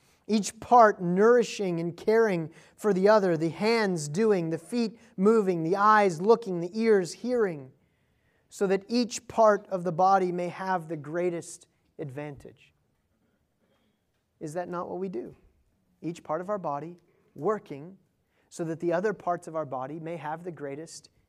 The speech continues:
advantage. And so listen to this, see this here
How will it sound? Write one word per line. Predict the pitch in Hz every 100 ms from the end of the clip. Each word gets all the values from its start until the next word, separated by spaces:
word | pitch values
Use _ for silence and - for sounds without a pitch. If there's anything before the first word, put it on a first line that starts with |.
| -
advantage. | 156 190 208 156 120 - _ _ _ _ _ _ _ _ _ _ _ _ _ _ _
And | 165
so | -
listen | 208 208 269 - 220
to |
this, | 170 180
see | - - 269 277
this | 220 175 -
here | 185 220 185 151